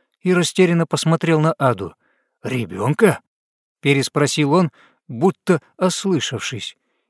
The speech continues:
и в его карих глазах Ада прочитала безграничное удивление.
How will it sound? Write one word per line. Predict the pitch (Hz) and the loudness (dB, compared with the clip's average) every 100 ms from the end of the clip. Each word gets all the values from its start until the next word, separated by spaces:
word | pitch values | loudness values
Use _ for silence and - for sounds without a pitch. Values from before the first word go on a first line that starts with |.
| _ | _
и | 165 151 | -2 -2
в | |
его | 131 143 180 | 0 0 0
карих | - 160 151 123 | 0 0 0 -2
глазах | 120 127 135 123 180 156 - | -4 -2 -2 0 0 0 0
Ада | 160 156 156 | 0 0 -2
прочитала | - 143 156 135 175 156 | -2 -4 -4 -2 0 0
безграничное | 123 160 123 123 139 147 170 - 151 156 151 - | 2 0 0 0 2 2 -2 -2 -2 0 0 -2
удивление. | 143 151 139 131 107 98 85 | -2 -2 0 -2 -2 -6 -12